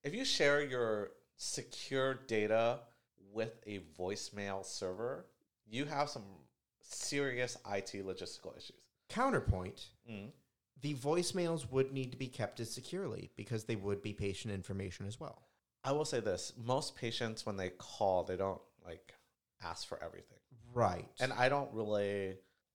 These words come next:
Speaker 1: I will say this. When I have to call back families with test results, I don't tell their test results over the voicemail.
Speaker 2: No.
Speaker 1: What I do is I say, "I'm Doctor Vane from so-and-so. I have test results for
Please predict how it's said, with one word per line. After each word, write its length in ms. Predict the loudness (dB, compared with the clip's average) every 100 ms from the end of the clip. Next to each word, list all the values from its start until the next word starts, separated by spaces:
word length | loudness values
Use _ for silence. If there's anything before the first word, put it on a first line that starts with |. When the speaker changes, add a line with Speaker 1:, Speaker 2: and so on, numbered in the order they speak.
| _
Speaker 1:
I 80 | 4
will 120 | 4
say 100 | 4
this. 220 | 4 2
When 140 | 2 -2
I 100 | -2
have 160 | -2 -6
to 120 | -8
call 300 | 0 4 4
back 280 | 4 0 -4
families 420 | -2 -2 -4 -6 -10
with 100 | -8
test 240 | -8 -6
results, 360 | -4 -4 -4 -6
I 80 | -8
don't 200 | -6 -6
tell 140 | -4 0
their 180 | 0 -2
test 220 | -6 -6 -4
results 280 | -8 -8
over 160 | -8 -10
the 80 | -14
voicemail. 380 | -16 -16 -16 -20 _
Speaker 2:
No. 140 | -6 -6 -8 _
Speaker 1:
What 160 | 4 6
I 80 | 6
do 220 | 6 2
is 120 | 2
I 60 | 0
say, 300 | 4 2 4
"I'm 220 | 0 2
Doctor 440 | 2 2 0 -6 -2
Vane 440 | 0 0 -4 -10 -18 _ _ _ _
from 220 | -4 -4
so-and-so. 720 | 2 2 2 -6 -4 -4 -6 -10 _ _ _ _
I 80 | 0
have 180 | 0 0
test 240 | 0 0
results 560 | -4 0 -2 -2 -12 -12 -2
for 640 | 2 2 2 -2 -4